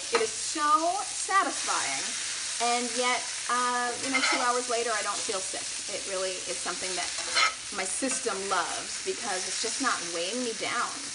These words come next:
like meat used to. All right, people, all right. So, um, shout out not only to Rick Bayless, shout out to my boyfriend. So he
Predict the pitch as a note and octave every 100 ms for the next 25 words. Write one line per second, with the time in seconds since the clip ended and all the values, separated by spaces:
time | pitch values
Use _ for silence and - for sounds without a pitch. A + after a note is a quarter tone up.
0 | - - - - - - - - G3+ G3+
1 | C#4+ A#4 - - - - - E3+ F#3 C4+
2 | D4 - - - - - - - - C#5
3 | C5 - - D#4 C#4+ C4+ C4 B4+ C#4 C4
4 | - - - - - G4 F4+ D4+ D#4+ E4
5 | E4 E4 D#4+ - - - - - - -
6 | - - - - - - - - - -
7 | - A#3+ A#3+ G#3+ F#3+ A3 A#3 A#3+ A3+ B3
8 | G#3+ G3+ A3 C#4 G3+ - - - - -
9 | - G4+ F#4+ D#4 - D#4 C4 A#3+ A3+ C4
10 | F#4 - F3 F3+ B3+ - - - D4+ C#4
11 | - G4+